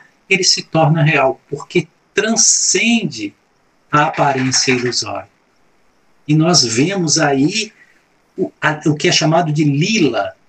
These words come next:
que é o jogo divino manifestando, né, construindo e dissolvendo miríades de mundos, né, nos passatempos transcendentais dessa energia, dessa Shakti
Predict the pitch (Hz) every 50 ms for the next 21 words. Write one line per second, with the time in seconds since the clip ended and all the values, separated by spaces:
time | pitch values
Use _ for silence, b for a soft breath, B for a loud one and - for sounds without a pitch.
0 | _ _ _ _ _ - 147 151 175 175 156 117 - - - 180 214 226 233 185
1 | 185 175 147 160 156 - - - - 151 208 233 233 214 175 139 127 127 139 165
2 | 170 165 151 151 - - 165 147 - - - - _ 165 180 196 185 135 - -
3 | 95 - _ _ _ _ _ _ _ _ _ _ _ _ 131 135 143 131 - _
4 | _ _ _ _ _ _ _ - 190 202 - - - - 208 202 185 170 185 214
5 | 233 240 240 220 180 147 139 143 147 - - 156 151 165 175 - - - 175 160
6 | 139 - 175 180 208 214 185 175 180 175 175 185 170 190 220 226 233 233 220 196
7 | 165 185 170 147 - 151 170 185 156 143 160 190 214 226 220 175 131 120 113 -
8 | - - - - - - - _ _ _ _ _ _ _ 143 160 175 165 175 165
9 | - - - - 202 202 - - - - - - _ _ - 202 233 240 226 -
10 | 175 - - - - 208 240 254 254 - - - 214 214 208 190 190 180 160 147
11 | - - 156 165 185 185 180 - B B B B B B B 123 143 180 180 -
12 | - 180 185 185 190 180 139 - 117 - - 139 180 196 180 147 - 156 151 151
13 | - 143 131 - - - - - 190 202 - - - - 147 _ - - 117 -